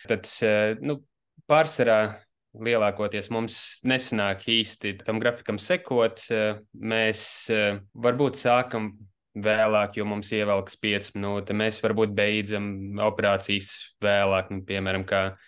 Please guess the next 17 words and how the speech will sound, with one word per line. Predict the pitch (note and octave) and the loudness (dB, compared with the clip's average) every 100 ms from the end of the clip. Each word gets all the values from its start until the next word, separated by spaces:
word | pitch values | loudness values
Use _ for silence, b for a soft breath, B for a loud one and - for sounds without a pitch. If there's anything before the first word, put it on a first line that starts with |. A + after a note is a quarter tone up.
| b b G#2 | b b -4
eh, | G2 | -2
pagājušajā | F#2+ G#2 G2+ - G2+ | 0 2 2 2 -2
reizē, | - - | -2 -8
kad | G2 | -4
mēs | G2 F#2 | -4 -2
pārcēlām, | G#2 G2+ G2+ G2 F#2+ F#2+ F#2+ | 2 2 2 0 2 0 0
eh, | G2 | -4
tikšanos, | F#2+ G#2 G2 - F#2+ F#2+ - - | -4 -6 -6 -6 -4 -4 -6 -4
kad | G2 | -2
es | G2 F#2+ - | -2 -4 -6
darba | G#2 G#2+ G2 | 0 0 0
dienu | G2+ G2 F#2+ | -2 -2 0
pabeidzu | G2+ F#2+ G2 F#2+ F#2+ G2 | -2 0 0 0 -2 -4
ap | - | -4
pulkstens | G2+ - G2 G2 | -6 -4 -6 -2
astoņiem | G#2+ - G2+ G2 F#2+ | -2 -2 -2 0 0
vakarā, | G2 - F#2+ F#2+ | -2 -2 -2 -2